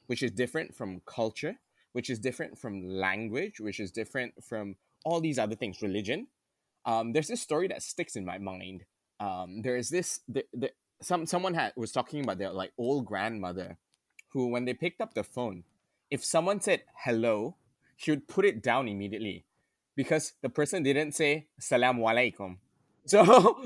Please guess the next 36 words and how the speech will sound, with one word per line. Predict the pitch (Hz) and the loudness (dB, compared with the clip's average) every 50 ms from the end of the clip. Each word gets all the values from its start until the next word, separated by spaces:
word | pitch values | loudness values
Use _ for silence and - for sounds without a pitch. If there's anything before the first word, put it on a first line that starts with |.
| 240 | -10
<laughs> | - 269 | -8 -8
it | 302 277 - 392 | -6 -4 2 4
was | 196 175 | 4 8
like, | 170 175 156 - - - - | 8 8 6 6 0 -2 -2
because | 185 165 - - - 208 202 233 247 202 170 - - - | -2 -2 -2 2 6 8 8 8 8 4 0 -2 -2 2
someone | 180 180 180 196 196 202 - | 2 2 4 4 2 2 2
spoke | 480 - 185 180 453 440 - | 0 2 2 2 2 2 2
English | 143 151 - 302 302 - - 440 | 2 2 2 2 2 2 0 0
or | 403 - | -2 -2
hello, | - - 120 113 101 98 110 156 247 359 - _ - - _ _ _ _ _ _ _ _ _ _ _ | -2 0 0 0 2 0 0 -2 -2 -4 -10 _ -20 -20 _ _ _ _ _ _ _ _ _ _ _
the, | - 139 123 - _ _ _ - | -6 -6 -6 -6 _ _ _ -8
the, | 123 120 156 143 131 | -4 -4 -4 -4 -2
the, | 120 135 135 127 117 | 0 0 0 0 0
the, | 110 120 123 - | -2 -2 -2 -2
this | 123 110 165 185 190 - | -2 0 0 -2 -2 0
grandmother | - 135 131 139 123 120 120 127 127 | 0 0 0 2 0 0 -2 -2 -2
thought, | - - 151 131 - - _ _ - | 0 2 2 2 2 0 _ _ -2
"Oh, | 185 190 175 131 - - _ _ | 0 0 0 0 -2 -6 _ _
therefore | 117 107 98 139 151 180 214 - - - 117 113 131 135 | -14 -6 -2 0 2 2 0 -2 -6 -6 -4 -4 -2 -2
this | 156 156 - | -2 -4 -4
person | - 147 127 123 - 139 131 - - | -4 -4 -4 -4 -4 -8 -10 -6 -4
is | 120 120 104 113 | -4 -4 -2 -4
not | 120 117 123 127 135 131 - _ | -4 -2 0 0 -2 -2 -6 _
Muslim | 139 131 139 135 - 147 147 147 135 127 | -6 -6 -6 -6 -4 -2 -2 0 0 0
or | 123 120 | -2 0
not | 120 123 127 - | 0 0 -2 -2
Malay, | 123 120 120 123 131 | -2 -2 0 0 0
and | 127 123 117 | 0 0 0
therefore | 107 120 131 135 - _ 139 139 139 135 - - | 0 0 0 0 -4 _ -4 -2 0 0 0 -2
I'm | 117 113 113 117 | -2 -4 -2 -2
not | 120 127 127 147 | -2 -2 -2 -2
gonna | 123 135 135 127 | -4 -6 -6 -6
speak | - - 127 120 | -8 -12 -14 -8
to | - 123 | -8 -6
this | 107 107 104 - | -6 -6 -10 -12
person." | - 92 87 - 113 104 | -18 -18 -14 -12 -14 -14